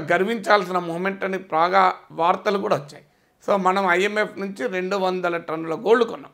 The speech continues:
ఒకప్పుడు ఐఎంఎఫ్ నుంచి అప్పు తీసుకునేటువంటి దేశం కాస్త రెండు వందల టన్నుల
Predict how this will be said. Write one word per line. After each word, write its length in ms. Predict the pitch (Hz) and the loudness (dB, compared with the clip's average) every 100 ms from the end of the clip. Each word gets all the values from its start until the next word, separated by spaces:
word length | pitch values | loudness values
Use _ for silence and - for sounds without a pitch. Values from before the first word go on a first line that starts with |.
| _ | _
ఒకప్పుడు 460 | 160 - 175 226 214 185 - _ _ - | -10 -4 -4 0 -2 -2 -8 _ _ -4
ఐఎంఎఫ్ 460 | 156 196 208 202 180 | 2 2 2 -2 -2
నుంచి 280 | 208 185 220 156 | -8 -6 -2 -2
అప్పు 160 | 147 220 | 0 -2
తీసుకునేటువంటి 960 | 214 208 - 185 170 170 - 160 156 151 151 | -2 -6 -6 -4 -2 -2 -4 -6 -8 -10 -8
దేశం 280 | 147 - 160 | -8 -8 -10
కాస్త 400 | - 143 143 262 247 170 - - _ _ | -8 -8 -2 4 6 4 0 -12 _ _
రెండు 280 | 156 202 233 | -2 2 4
వందల 400 | 233 220 214 202 | 4 4 2 2
టన్నుల 400 | 196 180 180 180 | 0 -2 0 -2